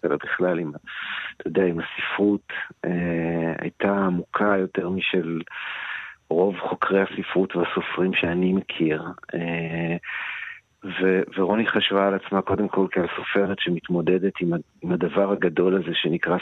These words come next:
ספרות. אני חושב שאחר כך היא ידעה את המקום שממנו היא כותבת, היא ידעה שהיא כותבת כאישה, היא ידעה שהיא כותבת, כמ-, אתה יודע, עם הביוגרפיה המזרחית שלה, אבל היא גם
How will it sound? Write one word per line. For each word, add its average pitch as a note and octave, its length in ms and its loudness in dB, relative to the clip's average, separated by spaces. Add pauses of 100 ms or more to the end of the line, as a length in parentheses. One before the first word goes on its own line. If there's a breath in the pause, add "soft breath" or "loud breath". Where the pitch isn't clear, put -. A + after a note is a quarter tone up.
ספרות. - 440 -2
אני - 640 -10
חושב - 140 -2
שאחר C3+ 380 2
כך D3 180 -2 (440)
היא G2+ 180 4
ידעה A#2+ 580 2 (100)
את - 120 -8
המקום A2 400 0
שממנו F#2+ 480 2
היא F#2 100 2
כותבת, F#2 540 0 (100)
היא - 80 2
ידעה F#2 180 0
שהיא - 180 -2
כותבת D#2+ 460 -4
כאישה, G#2 460 0
היא E2 140 0
ידעה D#2 160 -2
שהיא - 160 -4
כותבת, E2 480 -4
כמ-, D#2+ 180 -2 (240)
אתה - 80 -18 (100)
יודע, F2 160 2
עם D#2 200 -2
הביוגרפיה F2 800 0
המזרחית F2 560 -2
שלה, G2+ 320 2 (640 loud breath)
אבל F#2 220 0
היא G2+ 100 4
גם G2+ 120 4